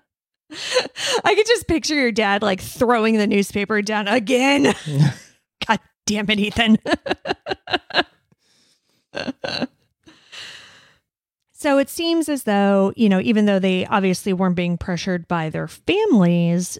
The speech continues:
it was a bit of a shotgun wedding because Tina was already pregnant. Uh, so soon after, she gave birth to their daughter, Holly Marie.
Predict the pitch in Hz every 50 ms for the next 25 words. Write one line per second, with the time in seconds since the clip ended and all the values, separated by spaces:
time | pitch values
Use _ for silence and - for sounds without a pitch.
0 | - - 247 220 - 220 220 220 - 220 190 175 - - 202 185 175 175 214 -
1 | - 208 185 180 - 214 202 190 180 170 165 160 165 170 165 175 170 - - 175
2 | 175 170 165 165 165 170 - - - _ _ - 220 185 170 165 160 160 160 160
3 | 170 - - 202 170 170 170 170 190 - - 214 180 170 175 190 262 381 427 -
4 | - - - - - - - - - - - - - _ - 202 202 214 202 -
5 | - 226 202 196 190 185 180 - - _ _ _ - - - - - - 233 226
6 | 180 - - - 339 392 - - 254 233 233 - - 226 196 208 202 - - -
7 | 180 185 185 - - - - 202 180 180 175 180 170 - 214 226 240 226 196 180
8 | 165 165 170 - - - 190 175 160 165 165 160 156 160 170 165 - 165 175